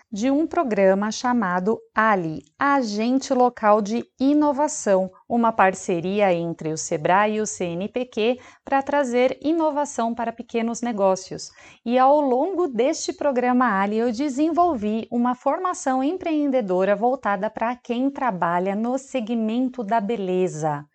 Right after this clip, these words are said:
Inicialmente, este canal de podcast foi pensado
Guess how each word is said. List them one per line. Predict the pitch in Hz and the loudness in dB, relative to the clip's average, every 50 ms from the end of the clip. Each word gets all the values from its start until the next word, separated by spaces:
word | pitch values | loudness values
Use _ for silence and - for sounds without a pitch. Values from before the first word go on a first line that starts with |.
| 226 233 | _ 0
Inicialmente, | 254 294 349 - - 392 359 294 233 214 220 233 254 254 - 294 277 - - | 2 2 2 2 2 0 2 2 2 0 0 0 -2 -2 -2 -4 -4 -4 -2
este | 240 233 226 - - | -2 -4 -4 -4 -6
canal | - - 214 196 196 202 | -2 -2 0 2 2 2
de | 190 190 202 | 0 0 -2
podcast | - 185 170 156 202 - - 175 185 196 - - 208 | -2 -2 -2 -2 -2 -2 0 2 2 2 0 -2 -4
foi | - 214 202 | -2 -2 -2
pensado | 202 - 202 208 220 - - 202 175 180 180 180 196 185 - | 0 -2 -4 -4 -2 0 2 4 4 4 4 2 0 -2 -2